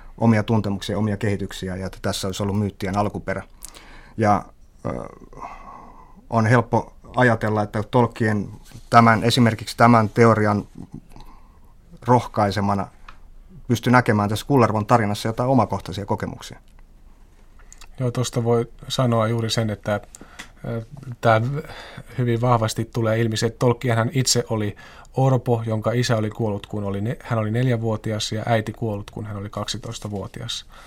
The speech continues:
Speaker 2: Ja tässä sekä alkuperäisessä että oma-, Tolkienin omassa versiossa tämä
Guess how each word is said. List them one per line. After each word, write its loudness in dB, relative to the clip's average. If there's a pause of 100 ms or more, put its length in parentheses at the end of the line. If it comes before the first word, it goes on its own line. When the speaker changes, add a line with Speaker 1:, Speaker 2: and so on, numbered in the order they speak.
(200)
Speaker 2:
Ja -8
tässä 0 (280)
sekä 0
alkuperäisessä 2
että -6
oma-, 0
Tolkienin -2
omassa 0
versiossa -6
tämä -6